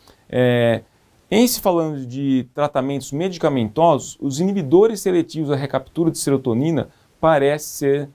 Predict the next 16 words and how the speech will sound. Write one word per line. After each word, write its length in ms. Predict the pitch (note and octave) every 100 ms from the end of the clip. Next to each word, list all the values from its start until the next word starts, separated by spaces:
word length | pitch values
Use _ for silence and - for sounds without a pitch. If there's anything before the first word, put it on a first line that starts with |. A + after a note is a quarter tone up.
| _ _ _
parecem 400 | B2+ B2+ C#3 D3+
ser 220 | C3 C3+
os 180 | C#3 B2
mais 300 | B2+ C3 B2+
adequados. 800 | - B2+ C3+ B2+ G#2+ F2+ F2 - _ _ _
Ou 140 | B2
seja, 380 | A#2 D3 D3+ C#3+
usar 560 | - C3+ G#2+ D#3+ F#3 - _ _
medicamentos 720 | A#2+ B2 - C3 B2 A#2+ A2
que 140 | - C3
têm 260 | - D#3+
como 260 | E3 D#3 D3
base 560 | A2+ A#2 A2+ G#2 G#2+ - _ _
a 80 | A2+
modulação 800 | B2+ C#3 D3 C#3 G#2+ - E3+ E3+
serotoninérgica, 1080 | D3+ C#3 C3+ B2 A2+ B2 D#3 C#3+ - G#2+